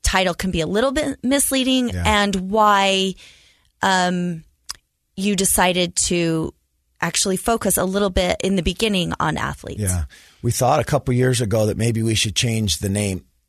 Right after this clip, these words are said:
Speaker 2: because I, I felt like we were sort of putting ourselves into a little bit of a corner in that, well, you're just about athletes. You're just about sports. It's just about,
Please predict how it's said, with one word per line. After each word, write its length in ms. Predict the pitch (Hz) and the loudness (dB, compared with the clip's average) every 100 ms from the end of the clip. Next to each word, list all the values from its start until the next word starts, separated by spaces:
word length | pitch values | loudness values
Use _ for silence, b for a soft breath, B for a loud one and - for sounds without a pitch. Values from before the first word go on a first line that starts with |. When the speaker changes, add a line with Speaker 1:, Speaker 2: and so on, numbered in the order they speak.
| - | -10
Speaker 2:
because 420 | 104 - 117 98 | -6 -2 -2 0
I, 160 | 92 95 | -2 -2
I 80 | - | -2
felt 220 | - 131 | 0 0
like 160 | 123 113 | 0 0
we 100 | 120 | 0
were 80 | 107 | 0
sort 260 | - 156 127 | 2 2 2
of 120 | - | 0
putting 260 | 147 135 | -2 0
ourselves 400 | 117 - 123 110 | 0 2 2 0
into 260 | 110 104 113 | -2 -2 -2
a 20 | |
little 200 | 104 123 | 0 0
bit 160 | 107 104 | 0 0
of 100 | 95 | -2
a 60 | |
corner 560 | 87 - 147 139 113 104 | -4 -4 -2 0 0 0
in 160 | 104 104 | 0 0
that, 260 | 107 - b b b b b b | -2 -4 b b b b b b
well, 120 | 123 | 0
you're 140 | 113 | 2
just 280 | 110 131 - - _ - | 2 0 -2 -12 _ -6
about 240 | 95 110 101 | 0 2 2
athletes. 540 | 95 90 82 - - | 0 -2 -6 -10 -8
You're 100 | 101 | -4
just 200 | 104 - | -2 -2
about 240 | 95 101 - | -2 -2 -2
sports. 520 | - 90 - - - | -6 -6 -10 -12 -12
It's 120 | 85 | -6
just 280 | - 110 - | -4 -4 -4
about, 380 | 104 104 95 | -4 -4 -4